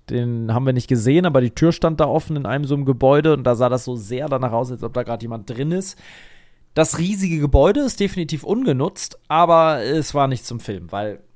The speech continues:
ja, war halt nicht so richtig Lost, war trotzdem cool. Das war auch so ein alter Steg, der zu diesem Schloss gehörte, der so völlig vermodert war, so ein alter Betonsteg, wo dann so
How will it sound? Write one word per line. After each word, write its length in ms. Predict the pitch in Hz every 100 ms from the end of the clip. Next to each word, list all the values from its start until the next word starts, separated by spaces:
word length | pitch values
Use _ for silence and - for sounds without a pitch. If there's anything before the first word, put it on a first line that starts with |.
| _ _ _ - - _
ja, 120 | 113 - - -
war 100 | -
halt 160 | 127 120
nicht 120 | 127
so 80 | 120
richtig 360 | 123 143 139 117
Lost, 380 | 127 127 -
war 100 | 113
trotzdem 360 | - 117 - 139 -
cool. 240 | 147 156 143
Das 180 | 123 123
war 80 |
auch 120 | 107 -
so 100 | 123
ein 80 |
alter 300 | 85 127 127
Steg, 500 | 117 - 135 156 - _ _ _ 120
der 180 | 131
zu 100 | 123
diesem 200 | 117 110
Schloss 440 | 113 - 143 139 -
gehörte, 540 | 143 139 135 131 127 - _ _
der 100 | 135
so 140 | 131 131
völlig 640 | - - 147 151 143 - - - _ _ _
vermodert 760 | - 147 143 160 190 160 156
war, 500 | 139 139 156 143 113 113
so 160 | 131 135
ein 160 | 131
alter 300 | - 135 143
Betonsteg, 1000 | 143 143 - 165 170 - - 156 156 170
wo 100 | 135
dann 180 | 131 135
so 100 | 135